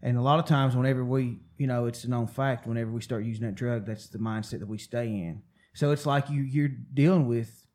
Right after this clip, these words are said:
kids of that age again, you know what I mean? It's like he was, he was, he was preparing you for exactly what you're,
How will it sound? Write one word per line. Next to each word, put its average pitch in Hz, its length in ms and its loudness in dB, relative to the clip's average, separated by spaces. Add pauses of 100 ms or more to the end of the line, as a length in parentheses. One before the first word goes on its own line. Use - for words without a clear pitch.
kids 147 400 2
of 120 120 -4
that 131 200 0
age 143 360 2
again, 113 300 0
you 127 100 2
know 143 100 4
what 147 100 4
I 147 40 4
mean? 165 280 4
It's 127 100 2
like 117 180 -6
he 139 120 2
was, 131 140 2 (140)
he 135 100 -4
was, 123 220 -4
he 139 100 0
was 120 100 -2
preparing 131 520 -2
you 113 60 -4
for 117 140 -8
exactly 120 420 -4
what 120 220 -4
you're, 113 260 -6